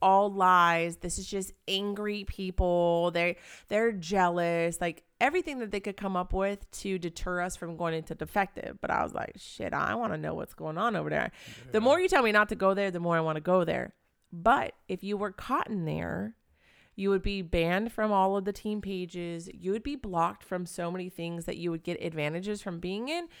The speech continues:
Speaker 1: Not advantages, but you get information from being in. So you couldn't be in there. And they had spies in there. And then they had one of the sons join, or one of the, the son-in-law, Justin Lyon, joined. And so they had different people join just to monitor,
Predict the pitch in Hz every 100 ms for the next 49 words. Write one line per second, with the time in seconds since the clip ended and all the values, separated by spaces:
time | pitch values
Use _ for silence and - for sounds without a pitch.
0 | - - _ - 175 147 156 151 151 160
1 | 196 233 208 202 220 214 185 208 233 233
2 | 180 180 202 240 294 311 _ _ - _
3 | _ - 233 214 226 - - 302 233 202
4 | 190 262 302 214 - - - 202 208 214
5 | 233 220 214 208 196 214 _ - - 269
6 | 427 311 185 160 165 - - - 196 208
7 | 208 202 202 202 190 196 185 180 180 190
8 | 208 214 208 - 311 381 294 196 185 160
9 | 170 175 202 180 170 175 165 196 180 165
10 | 175 160 156 180 185 175 165 190 175 156
11 | 160 156 156 156 - 175 170 170 170 -
12 | - - - 208 208 226 196 214 240 233
13 | 240 214 202 185 180 170 185 233 254 175
14 | 170 165 170 175 - 185 160 156 156 -
15 | 165 - -